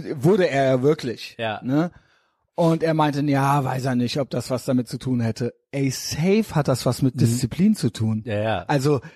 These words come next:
Speaker 1: er kann das zwar bescheiden runterreden, aber ich kenn Leute, die sind nicht so diszipliniert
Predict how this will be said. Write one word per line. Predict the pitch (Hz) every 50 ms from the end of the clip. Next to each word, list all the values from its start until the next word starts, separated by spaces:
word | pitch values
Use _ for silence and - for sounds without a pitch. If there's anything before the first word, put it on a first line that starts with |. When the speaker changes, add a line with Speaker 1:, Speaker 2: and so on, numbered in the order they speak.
| _ -
Speaker 1:
er | - 156 143
kann | - 151 156 160
das | 156 147 - - -
zwar | - - 143 139
bescheiden | 135 135 - - 143 143 147 143
runterreden, | 131 139 170 190 220 156 143 127 127 131 143 156
aber | - - 123 139 135
ich | - 123 -
kenn | - 147 143 156
Leute, | 147 143 135 143 147 151
die | 143 139
sind | 131 139 143 - -
nicht | - 143 180 185 -
so | - 160 143
diszipliniert | 131 131 127 - - 135 123 123 131 127 127 123 127 139 160 -